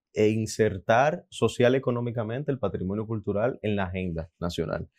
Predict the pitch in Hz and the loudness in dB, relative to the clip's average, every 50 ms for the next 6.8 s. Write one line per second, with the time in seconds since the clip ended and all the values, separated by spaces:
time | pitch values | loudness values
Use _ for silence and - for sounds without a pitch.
0 | _ _ - _ _ _ _ - 104 98 98 98 95 - 113 123 - - 156 147 | _ _ -20 _ _ _ _ 0 2 4 4 2 4 4 2 2 4 4 4 4
1 | 139 139 139 139 135 131 - - 165 160 143 - 135 139 160 - - 107 - - | 6 4 4 4 2 2 4 2 2 2 2 0 -4 -4 -4 -4 -4 -4 -2 0
2 | 101 98 92 98 98 98 92 104 104 104 104 95 - 104 98 95 92 98 98 - | 0 0 2 2 0 0 0 -2 -2 -2 -2 -2 -2 -2 0 0 0 0 -2 -4
3 | - - 104 101 95 95 90 87 87 87 87 90 90 92 101 98 92 92 - - | -4 -2 -2 0 0 0 -2 -2 -2 -2 0 0 2 2 2 0 -2 -4 -2 -2
4 | 107 107 110 110 113 110 - 113 101 98 101 101 101 101 98 - 92 95 90 90 | 0 0 0 -2 -6 -4 -2 -2 0 0 0 0 -2 -2 -2 -2 -2 -2 -2 -2
5 | 95 95 98 101 98 98 95 92 92 87 98 95 92 95 92 90 90 85 85 85 | -2 -2 -2 -2 -2 -2 -2 -4 -4 -2 -2 -2 -2 -2 -2 -2 -2 -4 -4 -4
6 | - - 90 95 92 90 - 87 85 90 156 170 147 147 175 | -2 0 0 0 0 0 -2 -4 -2 0 2 2 2 2 0